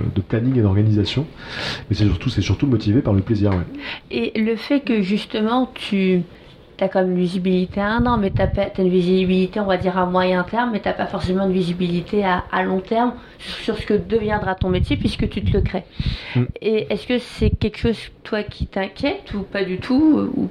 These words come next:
Speaker 2: ou tu te dis, bah, pour le moment, je prends les choses telles qu'elles sont et puis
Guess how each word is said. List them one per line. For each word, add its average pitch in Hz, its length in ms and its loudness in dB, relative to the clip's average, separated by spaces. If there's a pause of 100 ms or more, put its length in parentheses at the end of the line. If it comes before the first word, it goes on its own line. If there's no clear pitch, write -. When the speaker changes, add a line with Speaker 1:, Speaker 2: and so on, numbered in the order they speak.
Speaker 2:
ou 190 120 -2
tu - 140 -6
te 190 100 -2
dis, 190 240 2
bah, 170 260 0 (300)
pour 208 100 -2
le 196 60 0
moment, 208 160 0
je - 60 -10
prends 208 140 -2
les 190 100 2
choses 190 200 -2
telles 170 200 -4
qu'elles 185 200 -6
sont 220 320 0
et 190 80 0
puis 170 680 2